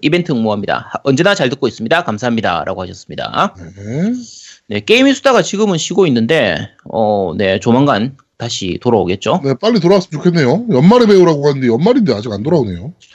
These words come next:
Speaker 1: 아, 그 연말이 도대체 언젠지 모르겠어.
Speaker 2: 내년 연말인가?
Speaker 1: 아, 씨, 그러게.
Speaker 2: 네.
Speaker 1: 자, 레이나 특공대님께서 올리셨습니다. "깸덕비상 미투 방송 한번 가시죠.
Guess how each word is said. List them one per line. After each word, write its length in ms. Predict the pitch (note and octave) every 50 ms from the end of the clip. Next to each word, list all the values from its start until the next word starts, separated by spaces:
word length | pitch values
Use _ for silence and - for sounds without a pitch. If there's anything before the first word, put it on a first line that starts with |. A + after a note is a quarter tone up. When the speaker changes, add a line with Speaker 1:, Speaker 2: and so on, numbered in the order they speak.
| - - -
Speaker 1:
아, 80 | - G2
그 140 | - - E3+
연말이 200 | G#3 E4 F4 C#4+ F3+
도대체 240 | A#2+ C3 - -
언젠지 380 | G2 F#2 G2+ A2 C#3+ D#3+ - B3+
모르겠어. 560 | D#4+ B3+ - G#2 G2+ - - - - - - D3+ - - -
Speaker 2:
내년 320 | C3+ C3 C#3+ F3 G3+ G#3+
연말인가? 560 | A3 G3+ F3+ C#3 B2+ A#2 G#2 F#2+ G#2+ C#3 A3+ A#3+ - - - - - - _ - F3+ - -
Speaker 1:
아, 80 | F#2 F#2+
씨, 160 | - - -
그러게. 540 | - - G#2 F#2 F#2 - D2+ F#2 C#3 D#3 - - _ _ _
Speaker 2:
네. 100 | G2+ F#2+ F#2 A2 C#3+ F3+ - - - - - - - -
Speaker 1:
자, 260 | - - D3+ B2 G2+ - -
레이나 300 | C3 D#3+ A3+ C4 C#4+ -
특공대님께서 720 | - - - G#3 G3+ F#3 F3 D3+ B2+ A#2 A2 A#2+ A2+ - A2+
올리셨습니다. 720 | A2 A2 G2+ F#2 - - - - F2+ B2+ E3 G3+ - _ _ _ _ _ _ _ _ _ _ - _ _ _ _ _
"깸덕비상 520 | - A3+ B3+ C#4 A#3+ B3 A3 G#3+ F#3+ D#3+ D3+
미투 240 | D#3+ - - B3
방송 260 | G#3+ G3+ E3+ E3 F3+ E3
한번 180 | D3+ C#3 C#3+ C3+
가시죠. 400 | C3+ B2 - - A#2+ G2 E2+